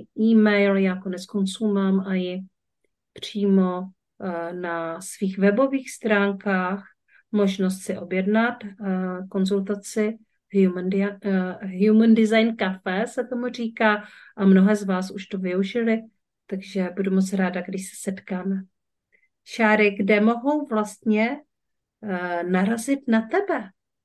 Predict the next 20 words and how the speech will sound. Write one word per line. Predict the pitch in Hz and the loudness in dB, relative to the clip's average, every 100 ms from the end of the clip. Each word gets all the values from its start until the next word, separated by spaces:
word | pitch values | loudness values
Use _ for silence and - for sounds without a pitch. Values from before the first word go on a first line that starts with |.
| _ _ _ - | _ _ _ -6
naše | 202 - 196 | -4 -4 -6
posluchačky | - 190 220 196 190 - - | -6 -6 -4 -4 -4 -6 -8
a | |
posluchači, | 202 202 214 202 202 214 | -6 -4 -2 -2 0 -2
protože | 208 220 240 | -2 0 0
já | 233 | 0
vím, | 226 254 269 277 _ _ _ - | 0 0 0 0 _ _ _ -4
že | 226 | -2
občas | 226 196 - 262 254 | -2 -6 -6 -8 -4
je | 262 254 254 262 | 0 2 2 -2
tady | 254 233 254 | -6 -4 -6
v, | - _ _ - | -10 _ _ -4
po | 220 | -2
te-, | 240 226 - | 0 -2 -2
po | 240 | -2
tobě | 226 247 269 | 0 0 -2
scháňka | - 220 208 196 196 | 0 2 4 2 -2
a | 240 214 | -6 -4
ty | 220 196 | 0 2
nejsi. | 220 - - - | 0 -2 -10 -18